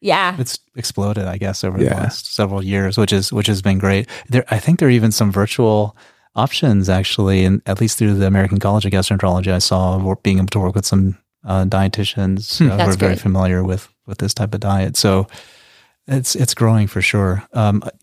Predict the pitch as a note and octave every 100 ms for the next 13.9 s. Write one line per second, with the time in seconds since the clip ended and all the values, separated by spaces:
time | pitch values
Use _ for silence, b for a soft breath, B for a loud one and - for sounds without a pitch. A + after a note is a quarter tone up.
0 | - - - B2+ C3 B2 A#2 A#2+ A#2 A#2+
1 | C3 B2 A#2 B2 A#2+ A#2 B2 C3 A#2 A2+
2 | A2 - _ B2+ A#2 G#2+ B2 C3+ B2+ A2+
3 | A#2+ G#2+ A2 G#2 G2+ G2 F2+ G2 G2 D2+
4 | - - - - F3+ E3+ G3+ F#3+ F3 E3+
5 | - - B2+ B2+ B2+ B2+ A#2+ A2 G2+ F#2+
6 | - G#2 - - - - G#2+ G#2+ G#2 -
7 | A2 G#2 G2+ G2+ G2+ - - A#2 D#3+ B2
8 | F#2+ - - - - - G2+ G2 G2 -
9 | G#2 G#2 G2+ G2 G2 F#2+ F#2+ - G2 G2
10 | F#2 G2 F#2+ F#2+ G2 G2 F#2 G#2 F#2+ G2
11 | - G2+ G2 G2 G2 G2 G#2+ G2+ G2 G2+
12 | A2 G2+ G2 G2+ B B B B B -
13 | G2+ A#2 A#2+ G#2+ G2 - - A2+